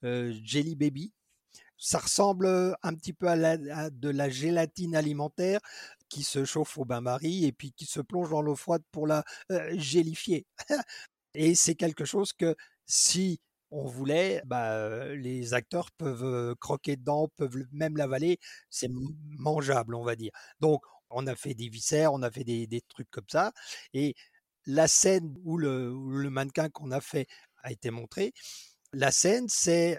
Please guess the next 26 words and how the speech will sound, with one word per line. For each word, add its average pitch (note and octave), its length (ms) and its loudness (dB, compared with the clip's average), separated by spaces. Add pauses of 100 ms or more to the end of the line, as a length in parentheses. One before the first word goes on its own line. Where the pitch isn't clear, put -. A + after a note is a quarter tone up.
heu, C#3 180 0
il B2+ 60 -4
y B2+ 60 -2
a A#2 80 0
un A#2+ 280 0
officier F#3 440 0
de - 100 -10
police F3+ 340 0
qui C#3 200 -4
ouvre E3+ 300 0
une, D#3 140 0
heu, C3+ 280 0 (320)
une C3+ 140 -6
roulotte F3 680 0
de C#3+ 200 -4
nuit. F#3 360 -8 (380)
Donc D#3 320 2 (640)
à D3+ 100 0
l'intérieur E3 540 0
de D3 100 -2
la C3+ 140 0
roulotte D3 380 0
où D#3+ 100 -10
c'est C3 180 -2
tout C#3+ 200 -10
noir, C3+ 360 0